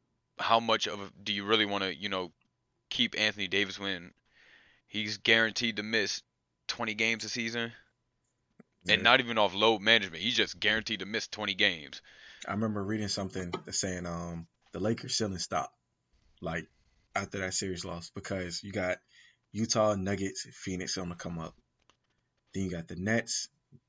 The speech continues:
Speaker 2: uh, seventy-sixers, Bucks. Then you got, always got a sneaky team, like in Portland. Klay Thompson come back f-,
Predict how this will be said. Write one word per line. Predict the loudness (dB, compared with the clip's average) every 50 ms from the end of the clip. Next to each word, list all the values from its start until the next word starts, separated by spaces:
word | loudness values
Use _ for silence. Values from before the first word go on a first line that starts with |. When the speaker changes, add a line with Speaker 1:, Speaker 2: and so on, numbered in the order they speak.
| _ _ _ _ _ -6
Speaker 2:
uh, | -6 -4 -4 -6 -6 -6 -4
seventy-sixers, | -4 -2 -2 0 0 -2 -2 -4 -4 -6 -6 -6 -8 -8
Bucks. | -6 -4 -2 -2 -2 -4 -6 -8 -8 -8 -10 _ _ _ _ -20 -20 -20 -20 -20 -20 -20 _ _ _ _ _ _ _ _ _ _ _ _ _ _ _ _ _ _ _ -6 -2
Then | 0 0
you | 0
got, | 0 -2 0
always | 2 4 4 4 2
got | 2 0 -2
a |
sneaky | 0 0 2 2 2 2 0 -4
team, | -4 -2 -2 -4 -4 -6 -8 -10 -12 _ _ _ _ _ _ -8
like | -8 -8 -6 -8
in | -10
Portland. | -6 -4 -2 -2 -2 -4 -6 -8 -8 -10 -14 -20 _ _ -2
Klay | 0 0 2 2
Thompson | 0 -2 -2 -4 -6
come | -4 -4 -2
back | 0 0 0
f-, | -2 -4 -8